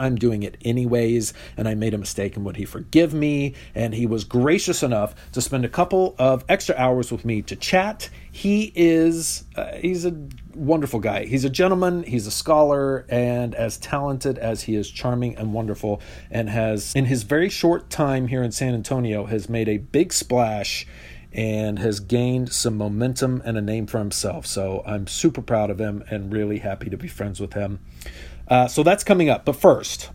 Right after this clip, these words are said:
I got a question from Andy, who is planning his wedding. And this seemed like an appropriate episode to deal with this email. So he says,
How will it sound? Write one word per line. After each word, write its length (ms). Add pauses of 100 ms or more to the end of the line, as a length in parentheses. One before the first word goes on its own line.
I 80
got 120
a 40
question 420
from 340 (120)
Andy, 500 (640)
who 260
is 220
planning 340
his 160
wedding. 340 (360)
And 100
this 100
seemed 220
like 160
an 60
appropriate 500
episode 680
to 240
deal 240
with 140
this 180
email. 320
So 180
he 120
says, 280